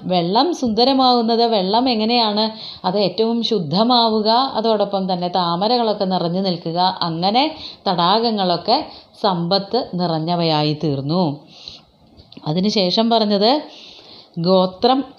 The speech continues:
ധരണി എന്നാണ്. ധരണി എന്ന് പറഞ്ഞാൽ ഭൂമി. ഭൂമി സമ്പ-, സമ്പദ് സമൃദ്ധമാവുന്നത് മരങ്ങളെ കൊണ്ടും ചെടികളെ കൊണ്ടും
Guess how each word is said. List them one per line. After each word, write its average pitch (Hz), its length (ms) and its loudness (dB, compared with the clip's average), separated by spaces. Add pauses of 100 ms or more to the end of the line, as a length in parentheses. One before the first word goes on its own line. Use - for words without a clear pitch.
(220)
ധരണി 208 380 4
എന്നാണ്. 202 560 2
ധരണി 180 280 0
എന്ന് 233 200 2
പറഞ്ഞാൽ 208 280 0
ഭൂമി. 175 420 0 (340)
ഭൂമി 185 360 2
സമ്പ-, 247 520 0
സമ്പദ് 220 360 0
സമൃദ്ധമാവുന്നത് 214 1120 0 (380)
മരങ്ങളെ 254 480 4
കൊണ്ടും 214 460 0
ചെടികളെ 214 500 2
കൊണ്ടും 196 560 -2